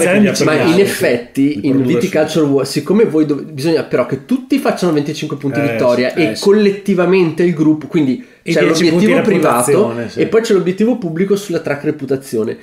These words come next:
Speaker 4: quindi, eh, che funziona a soldi. Quindi in realtà, eh, la, la, la grande strategia che sto un attimo sperimentando e che vi dirò, eh, nel, nell'intervento è: è giusto giocare un po' di gente che rascia i punti vittoria e poi farma i soldi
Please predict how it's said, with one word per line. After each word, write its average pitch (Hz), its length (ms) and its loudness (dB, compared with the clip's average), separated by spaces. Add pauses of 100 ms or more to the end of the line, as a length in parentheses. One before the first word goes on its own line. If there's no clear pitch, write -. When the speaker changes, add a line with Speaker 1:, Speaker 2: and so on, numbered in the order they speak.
(240)
Speaker 4:
quindi, 156 440 0
eh, 151 320 -6
che - 320 -2
funziona 139 400 -2
a 123 40 -2
soldi. - 180 -4 (720)
Quindi 170 520 2
in 151 140 0
realtà, 160 720 -2
eh, 143 380 2
la, 135 240 -2
la, 151 100 -4
la 131 120 2
grande 147 320 2
strategia 147 640 -2
che 147 160 -4
sto 135 500 0
un 131 80 -4
attimo 131 500 0
sperimentando 127 840 -2
e - 20 -4
che 123 160 -6
vi 123 260 0
dirò, 117 480 -2
eh, 113 160 -8
nel, 110 580 -6 (300)
nell'intervento 131 560 -2
è: 120 160 -2 (720)
è 220 160 2
giusto 247 400 2
giocare 170 420 0
un 156 220 -2
po' 165 360 0
di 147 120 -4
gente 165 340 0
che 156 220 -4
rascia 160 440 -2
i 156 60 0
punti 160 300 -2
vittoria 160 420 0
e 156 60 2
poi 151 160 0
farma 151 320 0
i 139 60 0
soldi 147 680 0